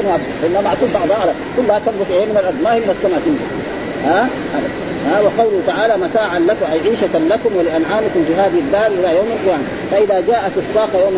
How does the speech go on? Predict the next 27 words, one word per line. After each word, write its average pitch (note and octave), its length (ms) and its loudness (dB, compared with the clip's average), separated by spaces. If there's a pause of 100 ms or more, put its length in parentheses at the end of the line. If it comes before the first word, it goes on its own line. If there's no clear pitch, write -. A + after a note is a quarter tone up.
يفر G3+ 260 0
المرء E3 280 0
من D#3 60 0 (100)
أخيه G3+ 260 2
وأمه F3 380 2
وأبيه D3+ 360 0
وصاحبته E3+ 540 0
وبنيه F3 360 2 (300)
لكل A3 300 2
امرئ F3+ 240 0
منهم G3 240 2
يومئذ F#3 260 2 (180)
شأن F3 160 0 (140)
يغنيه، F#3 320 0
وجوه F#3+ 220 2 (160)
يومئذ F3+ 280 2 (140)
مسفرة G#3 360 0 (160)
ضاحكة F3+ 340 0 (140)
مستبشرة، A3+ 500 0 (320)
ووجوه G3 340 2 (100)
يومئذ F#3 300 2 (140)
عليها F3 340 2
غبرة F3 280 2
ترهقها D#3+ 360 0 (120)
قترة، G3 300 2
أولئك F3 340 2
هم D#3+ 80 2